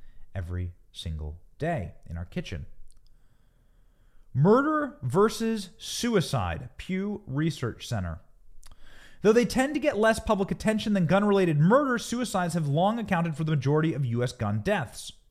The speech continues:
In twenty twenty, fifty-four percent of all gun-related deaths in the United States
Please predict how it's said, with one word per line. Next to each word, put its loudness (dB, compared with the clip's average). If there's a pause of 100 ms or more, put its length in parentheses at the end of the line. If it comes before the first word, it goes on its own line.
(300)
In 2
twenty 2
twenty, -2
fifty-four 0
percent -2 (240)
of -2
all 2
gun-related 2
deaths 0
in -2
the 0
United 0
States -2